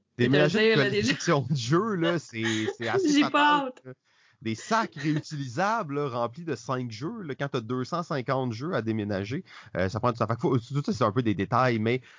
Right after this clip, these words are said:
Speaker 2: Mm-hmm.
Speaker 1: c'est, c'est plus ça, moi, mon point, c'est que tu, j'ai, l'autre fois, une personne absolument nowhere m'a envoyé une photo de sa collection, quel-, l'ami d'un ami, tu sais, juste pour dire, « Hey, qu'est-ce que tu penses de ma collection ? » Puis j'ai dit, « Toi, t'as commencé à jouer en telle année. »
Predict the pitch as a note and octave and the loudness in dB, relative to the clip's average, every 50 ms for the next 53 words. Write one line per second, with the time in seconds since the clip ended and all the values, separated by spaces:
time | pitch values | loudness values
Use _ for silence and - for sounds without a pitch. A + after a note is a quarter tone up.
0 | - - G#3+ G#3 F3 G#3+ A#3 A3 G3+ F#3 D3 E3 - - - C3 - F3+ G#3 - | -6 -4 -2 -2 0 0 -2 -2 0 0 -2 -2 -4 -6 -8 -6 -2 -2 -2 -2
1 | - - G3+ F#3+ E3+ D3 C3 B2+ A#2 G#2 - - D3 D#3 D#3+ - A#2+ G#2+ A#2+ A2 | 0 0 0 2 2 2 2 2 0 0 0 0 0 0 0 -2 -2 -2 -2 -2
2 | A#2 - B2 B2 - _ G2+ - - C#3+ G#2 A2 B2 C#3 - - C#3+ D3+ D3+ D3+ | 0 -2 -4 -4 -4 _ -18 -12 -8 -6 -2 0 0 0 0 -4 -4 0 0 0
3 | D3 - A#3 A3 F#3+ D#3 C#3 D3 C#3+ A#2+ - E3+ E3 D#3+ D#3 - - C3 B2 - | 2 2 2 2 2 2 0 0 -2 0 0 0 0 0 -2 -2 -2 -4 -2 -2
4 | - E3 D#3 C#3+ D3 D3+ D3+ C#3 C3 B2 A#2+ B2+ C3 C#3+ C#3 B2 A2 G#2+ G2 A2+ | -2 -2 0 2 2 2 2 2 0 2 2 2 2 2 4 2 2 2 2 2
5 | C3 C3+ C3 - A2+ - C3+ C3+ - A#2+ A2+ A#2+ G#2+ G#2 G2 - - A#2+ A#2 A#2+ | 0 0 -2 -2 -2 -2 -4 -2 -2 -2 0 0 0 0 -2 -2 -2 -2 -2 -2
6 | A#2+ A#2 - G#2 G2+ G2+ - A#2 A2+ A#2 A#2 B2+ C#3+ C#3 C3 A#2 A2 G#2+ G#2 G2 | -2 -2 -2 -2 -2 -2 0 2 2 4 4 4 2 4 4 2 2 2 0 0
7 | G2 G2 G#2 A2 A2 - A#2+ A#2+ E3 - - C3+ A#2 C#3+ D3+ E3 - D#3+ C3+ - | 0 -2 -4 -6 -6 -6 -6 -6 -6 -2 0 0 2 2 0 0 0 -2 -4 -4
8 | C#3 - - - C#3 D3 C3+ B2+ G#2+ G#2 G#2+ A2 F#2+ F#2 G2 - - B2+ B2+ - | -6 -4 -2 0 0 0 2 0 0 0 0 0 0 0 -2 -2 -2 -2 -2 -2
9 | - - _ _ - G#2 G2+ G#2+ F#2+ A#2 A2 - D#3 - D#3 - B2 A2 G#2+ G#2+ | -6 -16 _ _ -6 -4 -4 -2 -2 0 -2 0 0 0 0 0 2 2 2 4
10 | C3 A#2+ A2+ A2 C3 B2+ A2+ G#2+ - A2+ G#2+ G2 G2 G2 G#2 A2 A#2 | 2 2 2 2 2 0 0 2 2 2 2 2 0 0 -4 -6 -8